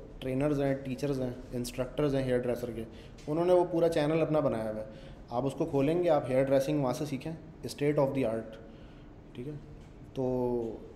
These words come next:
अ, क्या कहते हैं, वैसे तो बाल तो कोई भी काट लेता है उस्ताद से सीख के, लेकिन उसको पता नहीं होता मैं कर क्या रहा हूँ।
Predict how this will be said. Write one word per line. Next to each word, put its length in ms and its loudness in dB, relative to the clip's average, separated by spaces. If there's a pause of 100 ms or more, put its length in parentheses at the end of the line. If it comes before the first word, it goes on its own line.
(260)
अ, 20 -14 (600)
क्या 100 -4
कहते 180 -6
हैं, 80 0
वैसे 160 2
तो 100 2
बाल 220 6
तो 100 0
कोई 180 4
भी 100 4
काट 260 8
लेता 180 2
है 60 6
उस्ताद 260 2
से 140 -4
सीख 240 -4
के, 100 -8 (200)
लेकिन 180 2
उसको 160 -2
पता 180 2
नहीं 100 2
होता 140 2
मैं 120 2
कर 160 4
क्या 180 0
रहा 80 -6
हूँ। 100 -12